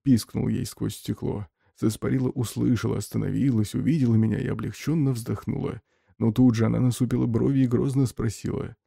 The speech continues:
"Ты что там делаешь, Тотти? Зачем тебе понадобилось залезать туда самому, да ещё и тащить за собой наших детей?" "Да это не я, а профессор Фус",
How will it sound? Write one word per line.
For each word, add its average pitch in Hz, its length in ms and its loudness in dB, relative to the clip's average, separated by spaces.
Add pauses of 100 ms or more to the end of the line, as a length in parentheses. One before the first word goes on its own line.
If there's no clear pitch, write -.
(680)
"Ты 117 120 2
что 113 180 0
там 117 180 4
делаешь, 113 360 4
Тотти? - 480 -6 (100)
Зачем 117 420 0
тебе 127 240 2
понадобилось 120 540 0
залезать 117 420 -2
туда 120 220 -2
самому, 120 460 0
да 110 100 0
ещё 117 260 -2
и 120 60 0
тащить 120 460 -4
за 127 80 0
собой 139 260 2
наших 117 340 2
детей?" 110 440 -4 (880)
"Да 117 120 2
это 104 240 4
не 117 160 10
я, 113 200 6
а 101 40 0
профессор 117 500 0
Фус", 147 420 0